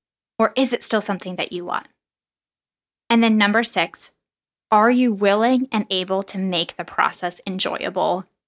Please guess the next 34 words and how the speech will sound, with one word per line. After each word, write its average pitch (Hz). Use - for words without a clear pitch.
even 240
if 185
that 165
involves 160
discomfort, -
or 180
especially -
if 175
that -
involves -
discomfort? -
That 190
is 285
your 370
checklist 208
for 220
how 185
to 269
know 214
if -
a 180
project 196
is -
still 190
worth -
doing. -
So 254
what 240
I 247
always 233
recommend 196
to -
my 180
clients, 175